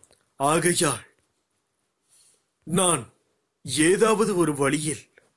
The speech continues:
உங்களிடம்தான் இருக்கிறேன். படம், பொருள், பதவி, அதிகாரம் படைத்தவர்களாக இருப்பது மட்டுமே பாக்கியம் என்று நீ நினைத்துக் கொள்கிறாய். ஆனால்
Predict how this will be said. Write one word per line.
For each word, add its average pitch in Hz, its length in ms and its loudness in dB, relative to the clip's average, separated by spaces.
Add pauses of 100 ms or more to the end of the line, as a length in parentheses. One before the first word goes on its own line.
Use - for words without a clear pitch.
(120)
உங்களிடம்தான் 180 880 0
இருக்கிறேன். 117 540 -8 (1200)
படம், 160 420 2
பொருள், 160 380 4 (100)
பதவி, 170 420 2 (140)
அதிகாரம் 151 600 2 (560)
படைத்தவர்களாக 165 840 2 (160)
இருப்பது 151 400 0
மட்டுமே 180 560 2
பாக்கியம் 143 640 0
என்று 139 320 0 (800)
நீ 202 180 4
நினைத்துக் 160 460 2
கொள்கிறாய். 143 520 0
ஆனால் 147 460 0